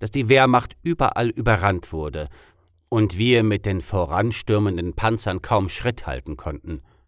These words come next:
Fast stündlich wurden neue Siege bekannt gegeben, und wir wussten nie genau, wo die Front verlief.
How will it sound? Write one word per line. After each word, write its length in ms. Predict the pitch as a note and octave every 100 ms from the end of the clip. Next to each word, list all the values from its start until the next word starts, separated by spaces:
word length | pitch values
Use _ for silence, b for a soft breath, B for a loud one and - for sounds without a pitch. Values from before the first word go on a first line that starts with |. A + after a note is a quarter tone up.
| _ _ _ _
Fast 640 | - - - - B2+ -
stündlich 800 | - D#3+ E3 E3+ F#2+ A2+ - - -
wurden 380 | A#2+ A#2+ A2+ A#2+
neue 340 | A#2+ B2 A2+
Siege 420 | G2 F#2+ G2+ E2
bekannt 440 | C#2 - - E2+ -
gegeben, 480 | E2+ E2+ D#2+ D#2+ D#2 b b b b _
und 280 | A2+ A2 C#3+
wir 120 | C#3
wussten 380 | D3+ - D3 C#3+
nie 180 | E3
genau, 400 | C#3+ A#2 A2 G#2+
wo 180 | G2+ A2
die 160 | G#2+ F#2+
Front 360 | - F#2+ E2+
verlief. 560 | - C#2 C#2+ D2 - -